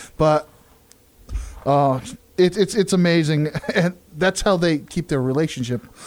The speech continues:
uh, alive. Basically, they, they go out and do things together.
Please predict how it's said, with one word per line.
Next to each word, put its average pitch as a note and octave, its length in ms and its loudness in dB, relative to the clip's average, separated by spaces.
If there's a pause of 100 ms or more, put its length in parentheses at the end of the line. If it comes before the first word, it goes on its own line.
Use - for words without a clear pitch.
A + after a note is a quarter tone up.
(260)
uh, A#2 320 0 (140)
alive. C3+ 520 0
Basically, C3 340 -2
they, B2+ 180 -2
they B2+ 240 -4
go D#3 180 2
out E3 80 2
and C3+ 140 -2
do D3+ 180 2
things C#3 340 -2
together. B2+ 520 0